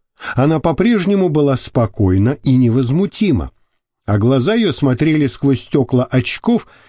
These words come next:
не по-старушечьи остро и проницательно. "Вы знали Оскара Трейгера?" переспросил Глеб. "Да.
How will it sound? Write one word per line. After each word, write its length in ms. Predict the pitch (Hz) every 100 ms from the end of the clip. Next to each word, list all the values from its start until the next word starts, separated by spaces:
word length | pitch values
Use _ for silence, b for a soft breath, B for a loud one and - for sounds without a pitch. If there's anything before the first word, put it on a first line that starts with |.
| b
не 200 | 117 156
по-старушечьи 1040 | 135 147 - 147 175 262 - 175 - 139 123
остро 540 | 190 247 - - 107 -
и 120 | 151
проницательно. 1080 | - 151 175 190 - 220 175 - 92 80 67 - _ _ _ _ _ _ _ _
"Вы 680 | 95 82 95 110 120 123 113 - _ _ _ _ _ _
знали 560 | 113 78 110 135 117 120 -
Оскара 500 | 143 - - 123 127
Трейгера?" 800 | - 139 180 233 247 262 160 - - - - -
переспросил 680 | 143 139 - 131 - 123 101
Глеб. 340 | 120 101 - - - _ _ _ _ _ _ _ _
"Да. 540 | 127 123 160 104 123